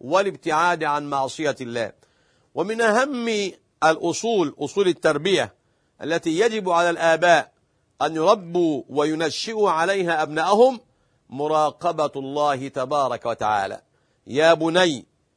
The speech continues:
إنها إن تك مثقال حبة من خردل فتكن في صخرة أو في السماوات أو في الأرض يأت بها الله، إن الله لطيف خبير". يقول لقمان لابنه ويعظه:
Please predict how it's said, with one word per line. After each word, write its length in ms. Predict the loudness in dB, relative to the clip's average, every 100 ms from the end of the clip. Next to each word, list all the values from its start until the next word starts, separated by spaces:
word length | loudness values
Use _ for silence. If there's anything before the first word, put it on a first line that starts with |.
| _ -8
إنها 800 | -6 -6 -4 0 2 2 2 -2
إن 280 | -8 -10 -4
تك 280 | -4 -2
مثقال 680 | -6 -6 -8 _ 0 2 4
حبة 580 | 4 2 0 -2 -2 0
من 320 | -2 -4 -6 0
خردل 540 | 4 4 4 -6 -6 _ _ _ _ _
فتكن 720 | -4 -2 4 2 2 -4 -4
في 280 | -6 -4 -4
صخرة 680 | 0 -2 2 4 4 0 -14 -20 _ _ _ _ 0
أو 180 | 2 0
في 120 | -4
السماوات 840 | 0 0 4 4 6 4 4 -2 _ _ _ _ 2
أو 140 | 2
في 120 | 4 0
الأرض 400 | 4 6 6 2 _ _ _ _
يأت 460 | 0 2 2 -2 -6
بها 280 | -4 -2 -2
الله، 440 | 0 2 2 2 _ _ _ _ _ -6
إن 300 | -4 -2 0
الله 600 | 0 2 6 6 6 2
لطيف 440 | 0 -2 -4 -4
خبير". 480 | -4 -2 -2 -4 -10 _ _ _ _ _
يقول 460 | 0 0 2 -2 0
لقمان 420 | 0 0 0 2
لابنه 460 | 0 -2 -4 -2 0
ويعظه: 500 | 2 2 2 -2